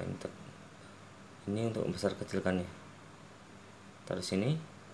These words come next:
Terus ada pilihannya centang ini. Nah.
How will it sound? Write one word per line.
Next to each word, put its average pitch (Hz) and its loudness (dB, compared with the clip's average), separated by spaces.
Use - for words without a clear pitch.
Terus 113 6
ada 107 8
pilihannya 110 8
centang 98 8
ini. 85 -2
Nah. 87 -2